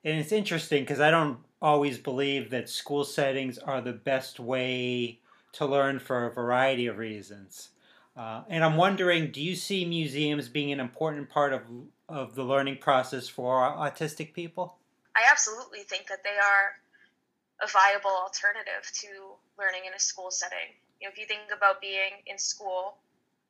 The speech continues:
Speaker 2: I and many of my peers and close friends, um, had a hard time with certain aspects of school. And it wasn't that we didn't want to learn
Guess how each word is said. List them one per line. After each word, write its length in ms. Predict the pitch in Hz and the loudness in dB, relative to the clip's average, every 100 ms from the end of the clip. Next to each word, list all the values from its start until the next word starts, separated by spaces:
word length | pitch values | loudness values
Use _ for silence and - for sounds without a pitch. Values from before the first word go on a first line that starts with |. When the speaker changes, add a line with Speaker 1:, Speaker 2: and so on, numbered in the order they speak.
| - | 2
Speaker 2:
I 400 | 196 196 196 190 | 6 6 4 -2
and 100 | 190 | -2
many 260 | 196 202 196 | -2 0 -4
of 160 | 196 | -4
my 440 | 196 196 196 202 - - | 2 2 2 -4 -4 -10
peers 460 | 214 196 202 208 | -2 0 0 -2
and 420 | 196 190 190 202 - | -4 -4 -8 -8 -8
close 260 | 196 196 | -6 -4
friends, 600 | - 196 196 196 - - - | 4 4 4 2 2 2 -2
um, 240 | 190 - - _ _ | -4 -4 -12 _ _
had 200 | - 214 | 4 4
a 40 | 214 | 8
hard 180 | 214 | 6
time 300 | - 247 254 208 _ - | 6 4 4 0 _ -12
with 120 | 202 | -6
certain 280 | - 190 - 185 | 0 -2 0 -2
aspects 400 | 202 - 180 - | -2 -4 -6 -6
of 60 | - | -4
school. 340 | - 190 190 190 | -6 -6 -12 -10
And 80 | 185 185 | -8 -2
it 60 | |
wasn't 320 | - 202 208 | -2 -2 -2
that 280 | 196 185 185 - - - - _ 208 | 6 8 8 2 -18 -20 -20 _ -6
we 80 | 220 | -4
didn't 240 | 196 180 | -4 2
want 240 | 196 220 | 4 4
to 100 | - | 4
learn 400 | 190 190 190 196 | -4 2 2 0